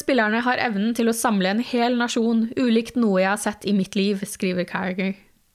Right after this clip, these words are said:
Liverpool-legenden skriver videre at landslaget var splittet da han spilte. Rivaliseringen fra klubblagene ble med inn i landslagsgarderoben.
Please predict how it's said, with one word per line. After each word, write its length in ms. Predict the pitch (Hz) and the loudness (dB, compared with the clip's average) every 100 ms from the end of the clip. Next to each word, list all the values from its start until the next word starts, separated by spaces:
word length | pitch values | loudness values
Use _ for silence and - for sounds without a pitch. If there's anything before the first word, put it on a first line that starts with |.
| _ _ | _ _
Liverpool-legenden 800 | 294 285 311 302 285 302 254 285 | 0 2 2 2 2 2 2 0
skriver 320 | - 247 240 262 | 0 -2 0 0
videre 320 | 226 190 226 | 2 2 2
at 100 | 233 | 2
landslaget 480 | 233 185 - 180 202 | 2 0 0 -2 0
var 160 | 208 220 | 0 -2
splittet 480 | - 233 - 226 - | -4 -4 0 -2 0
da 80 | 214 | 0
han 160 | 208 180 | 0 -2
spilte. 460 | - 165 165 - - - - | -2 -4 -4 -8 -8 -10 -2
Rivaliseringen 720 | 262 269 269 262 208 208 226 | 0 2 2 2 2 0 -2
fra 380 | 254 220 202 202 214 | -2 0 2 2 0
klubblagene 640 | 220 175 175 175 175 196 233 220 | -2 0 0 0 0 0 0 0
ble 140 | 226 208 | 0 2
med 100 | 214 | 0
inn 240 | - 220 233 | 0 0 0
i 220 | - 190 | 0 0
landslagsgarderoben. 1120 | 180 175 - 175 170 185 185 180 180 185 185 | 0 -2 -2 -2 0 -2 -2 0 0 -2 -4